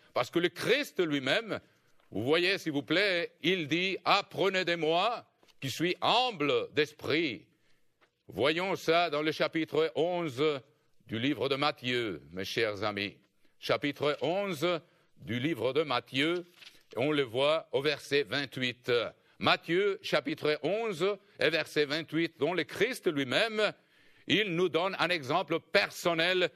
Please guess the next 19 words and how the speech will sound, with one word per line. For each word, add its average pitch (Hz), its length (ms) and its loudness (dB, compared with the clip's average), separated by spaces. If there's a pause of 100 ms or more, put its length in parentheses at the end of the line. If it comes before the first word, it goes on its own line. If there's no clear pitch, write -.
d'humilité 147 840 0 (360)
pour 127 120 0
que 151 120 -2
nous 170 160 0
apprenions 143 640 0
qu'est-ce 156 180 -2
que 147 100 -4
ça 147 140 2
veut 131 140 -2
dire 131 240 -2
d'être 135 320 -2
pauvre 127 640 0 (140)
en 135 200 2
esprit. 120 500 -2 (1080)
Il 175 180 0
dit 180 200 0
ici 156 300 -2
au 165 100 0
chapitre 139 640 -2